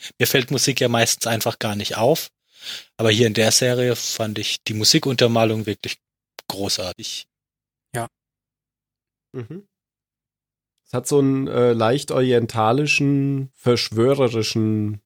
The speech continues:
Speaker 3: Touch.
Speaker 2: Ich hätte es jetzt eher irisch genannt, aber wir können es auch orientalisch nennen.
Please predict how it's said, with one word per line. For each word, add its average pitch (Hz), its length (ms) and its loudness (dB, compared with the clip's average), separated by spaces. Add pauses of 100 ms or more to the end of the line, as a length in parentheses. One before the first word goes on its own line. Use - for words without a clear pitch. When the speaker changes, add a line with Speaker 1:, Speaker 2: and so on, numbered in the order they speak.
Speaker 3:
Touch. - 400 -6 (680)
Speaker 2:
Ich - 120 -12
hätte - 160 -12
es - 80 -6
jetzt 127 180 -6
eher 131 280 2
irisch 151 360 4
genannt, 113 420 -2
aber 110 360 -4 (1080)
wir 143 140 2
können 131 160 0
es 131 80 -2
auch 135 140 -2
orientalisch 127 600 2
nennen. 120 220 4